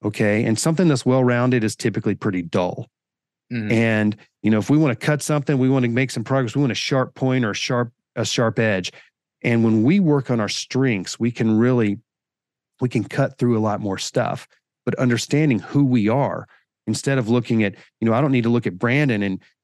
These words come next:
Speaker 1: and be like, "Oh man, I should be more like Brandon. This guy's such a, a good talker. He's
Speaker 2: Think
Speaker 1: so
Speaker 2: you're doing
Speaker 1: calm
Speaker 2: great,
Speaker 1: in all these
Speaker 2: brother.
Speaker 1: situations."
Speaker 2: Stay like Jason
Speaker 1: You know?
Speaker 2: Phillips. <laughs>
Speaker 1: So,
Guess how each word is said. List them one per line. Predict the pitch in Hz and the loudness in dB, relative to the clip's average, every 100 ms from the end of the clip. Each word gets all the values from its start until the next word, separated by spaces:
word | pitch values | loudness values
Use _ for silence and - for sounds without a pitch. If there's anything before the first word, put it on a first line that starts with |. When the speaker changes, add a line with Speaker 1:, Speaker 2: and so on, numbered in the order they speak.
| - | -4
Speaker 1:
and | 113 | -4
be | 104 117 | 0 0
like, | 113 101 98 | 0 -2 -4
"Oh | 123 120 | -6 -4
man, | 127 135 | -2 0
I | 139 | -2
should | - | -2
be | 117 | -4
more | 110 113 117 | -4 -2 -2
like | 90 90 | -4 -6
Brandon. | 123 139 139 143 | -2 0 2 2
This | 123 - | 0 -2
guy's | 113 107 | -4 -4
such | - 107 - | -4 -6 -6
a, | 98 - - - | -10 -10 -20 -10
a | |
good | 98 127 101 | -2 0 0
talker. | - 135 147 143 143 | -2 0 0 2 2
He's | 127 | 2
Speaker 2:
Think | 165 | 0
Speaker 1:
so | 98 | 0
Speaker 2:
you're | 156 | 0
doing | 139 156 147 | 2 2 2
Speaker 1:
calm | 147 | 2
Speaker 2:
great, | 151 | 2
Speaker 1:
in | 147 | 2
all | 117 | 0
these | |
Speaker 2:
brother. | 143 143 | 0 0
Speaker 1:
situations." | 131 110 123 147 156 143 | -2 -2 0 2 2 2
Speaker 2:
Stay | 160 156 | 0 2
like | 147 139 | 2 0
Jason | 151 143 139 - | -2 -4 -4 -4
Speaker 1:
You | 139 | 0
know? | 127 127 | 2 2
Speaker 2:
Phillips. | 127 - - - - - _ _ | -2 -8 -16 -12 -12 -16 _ _
<laughs> | - - - 185 _ _ _ _ _ _ _ _ _ _ - | -10 -10 -10 -10 _ _ _ _ _ _ _ _ _ _ -12
Speaker 1:
So, | 139 151 131 | -6 -2 -4